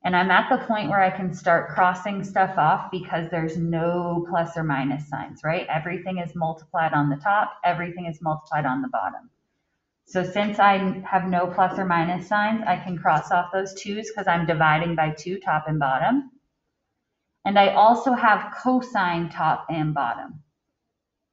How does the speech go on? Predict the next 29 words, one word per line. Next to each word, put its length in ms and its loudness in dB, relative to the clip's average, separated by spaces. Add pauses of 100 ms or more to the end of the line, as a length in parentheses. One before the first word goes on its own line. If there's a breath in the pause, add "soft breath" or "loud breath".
(840)
There's 320 -2
two 340 0
cosines 580 2
on 140 2
the 80 -2
top 460 -4
and 180 -4
one 160 0
on 160 -2
the 80 -4
bottom. 800 -2 (180)
So 220 -2
if 120 -2
I 140 6
were 140 0
to 100 -4
divide 440 0
by 260 0
cosine 480 -4
top 260 0
and 160 2
bottom, 580 4
I'd 200 -4
be 80 -6
left 600 -2
with 280 -8
one 260 -4
up 300 -2
top, 360 0